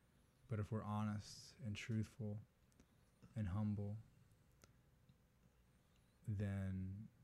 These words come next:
your power will be made manifest and love will flow. And, um, we just thank you for being you.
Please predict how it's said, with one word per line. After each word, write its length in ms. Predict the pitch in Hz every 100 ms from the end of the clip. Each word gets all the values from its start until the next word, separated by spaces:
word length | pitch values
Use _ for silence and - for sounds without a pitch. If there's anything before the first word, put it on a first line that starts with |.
| - -
your 120 | 107
power 420 | - 98 98 101
will 80 | 98
be 100 | 101
made 200 | 98 98
manifest 840 | 95 95 98 95 98 98 - - - - - - - - - - -
and 300 | 104 98 104
love 220 | 101 98
will 140 | 104
flow. 400 | - 110 110 107 110 - - - - - - - - - - - - - - _ -
And, 260 | 110 101 98
um, 400 | 98 98 95 104 107 - - - - -
we 80 | 120
just 180 | 113 -
thank 220 | 107 104
you 40 | 104
for 100 | 104
being 320 | 98 101 101
you. 160 | 101